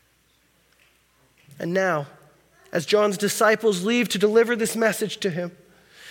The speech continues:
Jesus turns his attention to the crowds, and he begins to speak of the prophesied prophet. So, second,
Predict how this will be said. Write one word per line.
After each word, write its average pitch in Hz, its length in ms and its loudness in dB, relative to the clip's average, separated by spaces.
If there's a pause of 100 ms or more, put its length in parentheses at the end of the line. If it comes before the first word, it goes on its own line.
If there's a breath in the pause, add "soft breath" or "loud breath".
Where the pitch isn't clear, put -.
(160 loud breath)
Jesus 208 440 0
turns 196 320 0
his 185 100 -6
attention 185 480 0
to 165 100 -10
the 160 100 -6
crowds, 147 680 -6 (680 soft breath)
and 147 60 -2
he 160 60 0
begins 185 400 2
to - 140 -4
speak - 560 -4 (440 soft breath)
of 156 120 -2
the 170 60 -2
prophesied 165 680 0
prophet. 156 600 -4 (500)
So, 147 420 -2 (1500 soft breath)
second, 147 500 -2